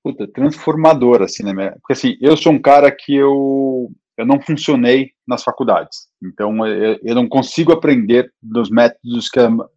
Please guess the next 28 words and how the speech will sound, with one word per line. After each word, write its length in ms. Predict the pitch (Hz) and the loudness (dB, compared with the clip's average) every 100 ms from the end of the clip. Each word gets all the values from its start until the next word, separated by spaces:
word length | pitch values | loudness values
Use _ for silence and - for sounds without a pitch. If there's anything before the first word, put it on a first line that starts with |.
| 110 | -8
é, 140 | 104 104 | -4 -4
que 100 | 117 | 0
a 20 | |
maioria 280 | 120 120 123 | 2 4 4
das 140 | 123 | 0
pessoas 320 | 123 - 113 | -2 -6 -2
aprendem. 560 | 113 - 101 92 82 80 _ - _ _ | -2 -2 -4 -6 -10 -20 _ -20 _ _
Eu 60 | 107 | -2
não 140 | 127 | -2
sei, 400 | - 139 139 135 _ - | 4 6 6 2 _ -4
é, 160 | 104 | -4
sentar 440 | - 120 104 110 104 | -2 -4 2 4 4
e 40 | |
ler, 340 | 101 101 107 - | 0 -2 -4 -6
eu 120 | 110 | -4
não 100 | 127 | -4
sei 300 | - 120 123 | -2 -2 0
sentar 560 | - 113 101 110 107 - - | -2 -4 0 0 0 -4 -10
numa 140 | 107 | -8
sala 260 | - 104 98 | -2 0 0
de 120 | 101 | -2
aula. 320 | 98 101 101 - - - - - 104 | -2 -2 -6 -16 -18 -18 -20 -8 0
É, 680 | 107 107 107 107 104 98 - | 2 4 2 2 0 -2 -4
então, 880 | 117 104 123 127 131 131 131 123 - - | -10 0 4 6 4 2 0 -2 -6 -6
é, 220 | 110 101 - - | -4 -4 -8 -10
eu 100 | 120 | -4
sempre 300 | 151 151 160 | -2 -2 -2
consumi 840 | 165 156 - 156 127 127 151 214 | -2 -2 -2 -2 -2 -2 -2 -4